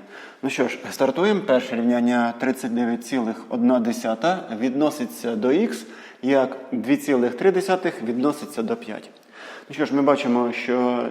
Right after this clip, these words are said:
це рівняння утворює нам пропорцію. Тоді ми можемо використати основну властивість пропорції, що добуток крайніх членів пропорції дорівнює добутку середніх членів пропорції. Так і запишемо, що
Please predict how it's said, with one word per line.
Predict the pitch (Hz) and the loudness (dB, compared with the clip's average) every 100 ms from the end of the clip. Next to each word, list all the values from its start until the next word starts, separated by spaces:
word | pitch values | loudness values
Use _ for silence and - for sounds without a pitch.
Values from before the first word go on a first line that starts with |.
| - | -6
це | - 135 | 0 2
рівняння | 127 135 156 135 117 | 2 2 2 2 0
утворює | 120 127 127 113 113 | -2 -2 -2 0 0
нам | 113 117 | -2 -2
пропорцію. | 165 214 208 - 151 - - - - | 0 0 0 -2 -6 -6 -14 -18 -6
Тоді | 127 185 | 2 4
ми | 147 | 4
можемо | 143 160 135 127 | 4 2 4 4
використати | 131 165 135 - 127 117 | 4 2 0 0 -2 -2
основну | - - 143 143 | -2 -2 0 2
властивість | 123 123 117 113 | 0 0 -4 -2
пропорції, | 127 120 139 117 - 107 - - - - | -6 -4 -2 -4 -6 -10 -10 -20 -20 -10
що | - 143 | -2 4
добуток | 143 113 - 120 | 4 4 -2 -6
крайніх | - 190 208 202 - | 2 4 4 0 -2
членів | 185 185 170 | -6 -4 -4
пропорції | 170 - 170 - - 123 | -6 -2 -4 -4 0 2
дорівнює | 139 185 151 117 | 2 2 0 2
добутку | 113 143 131 - 117 107 - - - | 2 0 -2 -4 -8 -8 -12 -20 -20
середніх | - 135 113 104 104 | -2 0 2 0 -4
членів | 120 107 107 | -6 -6 -6
пропорції. | 113 - 104 104 110 107 - - - - | -8 -10 -12 -12 -12 -14 -16 -20 -20 -6
Так | 208 | -2
і | 139 | 0
запишемо, | 120 123 113 120 117 117 | -2 -2 -2 0 2 2
що | - 120 | -2 -4